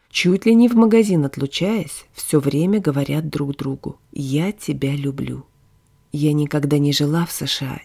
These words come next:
и потому не знаю, насколько эта фильмовая особенность соответствует реальной жизни американцев. А если все-таки соответствует,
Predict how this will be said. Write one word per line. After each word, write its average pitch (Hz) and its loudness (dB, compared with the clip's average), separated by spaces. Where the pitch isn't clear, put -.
и 160 -4
потому 202 0
не 233 4
знаю, 165 0
насколько 202 0
эта 180 -2
фильмовая 156 0
особенность 160 -2
соответствует 175 -2
реальной 143 -4
жизни 135 -6
американцев. 143 -8
А 143 -4
если 143 0
все-таки - -6
соответствует, 131 -4